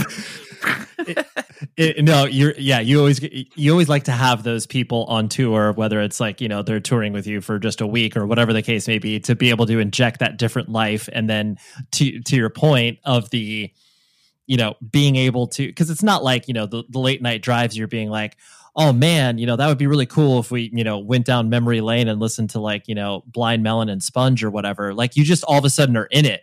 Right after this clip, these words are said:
Speaker 2: and then you're
Speaker 1: Yep.
Speaker 2: like, bouncing off each other, and the energy, like, that's what keeps you awake.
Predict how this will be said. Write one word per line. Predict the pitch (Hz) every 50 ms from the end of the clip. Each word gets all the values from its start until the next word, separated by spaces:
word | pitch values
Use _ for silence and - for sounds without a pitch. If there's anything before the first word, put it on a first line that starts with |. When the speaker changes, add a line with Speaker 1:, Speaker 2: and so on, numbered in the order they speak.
| _ _
Speaker 2:
and | 117 117 120
then | 120 117
you're | 110 113 -
Speaker 1:
Yep. | -
Speaker 2:
like, | 113 117 110 - _
bouncing | 117 113 127 135 - 131 120 120
off | 113 113 - 123
each | 113 -
other, | 120 110 110 110 107 110 - 123
and | 117 117
the | 123 107 117
energy, | 131 135 131 117 - 123 113 110 104
like, | 113 117 -
that's | 151 135 - -
what | 131 120
keeps | - 156 147 - -
you | 120 107
awake. | 98 98 95 113 120 95 - - - -